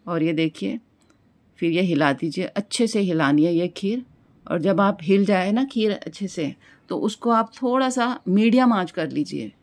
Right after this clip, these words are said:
उसका जो फ्लेम है मीडियम रखिए। हर दस मिनट में आपको खीर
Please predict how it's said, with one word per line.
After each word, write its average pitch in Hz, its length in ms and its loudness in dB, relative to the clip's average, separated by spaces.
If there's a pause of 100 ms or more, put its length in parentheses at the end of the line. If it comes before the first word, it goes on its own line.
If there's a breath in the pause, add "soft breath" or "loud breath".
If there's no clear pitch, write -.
उसका 190 220 -4
जो 185 120 -2
फ्लेम 175 320 -2
है 226 60 0
मीडियम 165 380 0
रखिए। 143 440 -8 (520 soft breath)
हर 220 140 4
दस 220 280 0
मिनट 196 260 0
में 196 300 -2
आपको 175 420 -4
खीर 208 440 -4